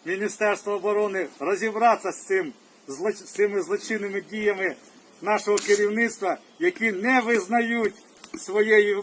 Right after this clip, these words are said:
провини в тому, що сл-, що відбулося. А на даний час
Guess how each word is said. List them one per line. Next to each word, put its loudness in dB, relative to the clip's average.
провини 0
в -20
тому, -2
що -2
сл-, -6
що -4
відбулося. -2
А 2
на 2
даний 4
час 2